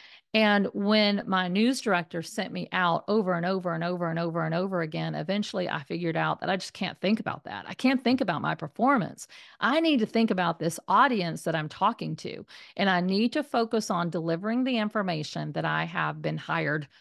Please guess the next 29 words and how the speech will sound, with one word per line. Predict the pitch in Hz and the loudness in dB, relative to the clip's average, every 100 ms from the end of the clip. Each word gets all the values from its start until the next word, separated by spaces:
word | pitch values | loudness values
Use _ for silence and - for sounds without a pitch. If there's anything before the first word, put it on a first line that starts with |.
| - | -4
to | - 170 | 0 0
deliver, | 156 151 - - - - - | 0 0 -2 -8 -14 -10 -2
right? | 190 - | -2 0
I | 208 | 0
need | 233 247 | 2 2
to | 269 | 0
focus | 202 185 196 - | -2 -2 -2 -2
on | 165 156 160 - _ _ _ _ - | -2 -2 -4 -10 _ _ _ _ -2
making | 202 202 214 | 0 2 4
the | 220 208 | 4 4
impact, | 175 - - - _ _ - | 2 -2 -8 -10 _ _ -4
making, | 185 190 196 208 202 - - | -2 -2 -2 -2 -4 -8 -12
making | - 185 190 208 208 208 - | -2 -2 0 0 0 -4 -4
the | 175 | -2
story | 196 - 294 247 156 156 226 240 | -2 0 4 4 4 4 2 0
come | 220 | -2
alive | 202 180 170 175 | 0 2 2 0
for | 185 | -2
them | 175 170 151 151 160 | -4 -4 -4 -6 -8
so | 170 | -6
that | 170 156 - | -4 -2 -2
they | 165 | -2
can | 165 | -2
get | 160 - | -4 -4
the | - | -6
information | 160 165 156 151 - 151 | -4 -2 -2 -4 -6 -6
that | - - | -6 -6
they | 139 | -6
need. | - 127 - - | -6 -8 -10 -14